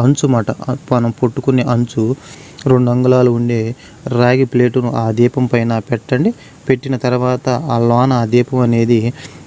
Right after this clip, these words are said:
వెలిగినంతసేపు ఆ ప్లేటును దానిపైనే ఉంచండి. ఉంచిన తర్వాత ఆ పూర్తిగా ఆ దీపం కొండెక్కిన తర్వాత ఆ రాగి ప్లేటు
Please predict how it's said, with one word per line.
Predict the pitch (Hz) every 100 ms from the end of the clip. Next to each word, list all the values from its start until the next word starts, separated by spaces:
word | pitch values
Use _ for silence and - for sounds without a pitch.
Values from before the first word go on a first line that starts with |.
| 143
వెలిగినంతసేపు | 123 123 127 123 120 117 - 131 127 123 - 131
ఆ | 117 113
ప్లేటును | - 127 131 127 113 113 117
దానిపైనే | 117 127 123 123 123 113
ఉంచండి. | 113 - 110 117
ఉంచిన | 117 120 120
తర్వాత | 120 117 117 117 196 - - - 135
ఆ | 123 120 -
పూర్తిగా | 135 139 139 139 120
ఆ | 117
దీపం | 120 120 131 120 123 160 - - - - - -
కొండెక్కిన | 127 131 127 - 120 120
తర్వాత | 117 120 117 120 107 104 - - - - 120
ఆ | 113 113 113 113
రాగి | 120 135 135
ప్లేటు | 131 123